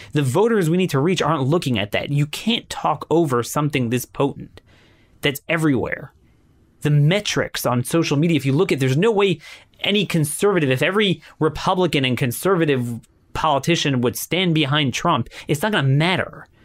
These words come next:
Right? There's this whole false narrative. "Oh, they're hurting Trump by jumping ship." It, it's not gonna matter at this point. It, and this was before it came out. And believe me, this is the tip of the iceberg. Because Trump has been such a self-immolator,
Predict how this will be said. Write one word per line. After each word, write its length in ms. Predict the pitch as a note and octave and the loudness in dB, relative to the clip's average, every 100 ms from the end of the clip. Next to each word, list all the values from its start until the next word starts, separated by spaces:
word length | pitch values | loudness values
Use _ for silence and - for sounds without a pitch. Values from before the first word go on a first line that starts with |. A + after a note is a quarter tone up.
| _ _ - | _ _ -4
Right? 100 | D#3+ | -2
There's 140 | D#3 D3+ | 2 2
this 80 | |
whole 160 | C#3 G#3+ | 2 2
false 300 | - F3 C#3 | 2 2 2
narrative. 200 | F3+ B2 | 2 2
"Oh, 100 | D3 | 2
they're 400 | C3 C#3 B3+ A3 | 2 2 4 2
hurting 420 | D3 F#3+ E3+ C#3 | 2 2 2 0
Trump 380 | A#2 F3 D3+ A2+ | 0 0 0 0
by 320 | C3 B2 A2 - - _ | 0 2 0 -2 -20 _
jumping 360 | - E3 C#3+ B2+ | -2 0 0 0
ship." 380 | - D3 - - - - - - _ _ _ | 0 -2 -4 -8 -8 -8 -12 -20 _ _ _
It, 160 | F#3+ F#3 | -4 -4
it's 160 | E3+ | -4
not 240 | F3+ G3+ F3 | 0 0 0
gonna 160 | E3 | 2
matter 420 | C3+ C#3 E3+ C3+ G2 | 4 4 2 2 0
at 140 | F#2 | 0
this 160 | G#2+ - | -4 -4
point. 380 | - G2 - | -6 -6 -4
It, 80 | C#3 C#3+ E3 E3+ | -2 0 2 2
and 180 | F3 G3+ | 2 0
this 140 | - | 0
was 80 | D#3+ | 0
before 380 | C#3+ C#3+ F3 D#3 | 0 0 0 0
it 80 | |
came 180 | - A#2+ | 0 -2
out. 140 | G#2+ A2 | 0 -2
And 100 | A#2 | -2
believe 240 | C#3 F3+ | 0 2
me, 140 | D#3+ | 2
this 100 | C3+ | 0
is 60 | C3+ | 0
the 100 | B2 | -4
tip 220 | - D#3 | -2 -2
of 60 | C3+ | 2
the 40 | |
iceberg. 480 | A#2+ C3 - G2 G#2 - - - - - C3+ | 2 0 -2 -6 -6 -12 -18 -18 -14 -10 -4
Because 400 | D3 D#3 A3 - | -4 0 0 0
Trump 320 | - F3 E3 | -2 0 0
has 180 | C#3 B2 | 0 0
been 140 | C3+ | 0
such 260 | B2+ D3 - | 0 -2 -2
a 60 | A#2+ | -4
self-immolator, 880 | - B2+ - D3+ B2+ G#2+ F#2 F#2 | 0 -2 0 0 2 2 0 -2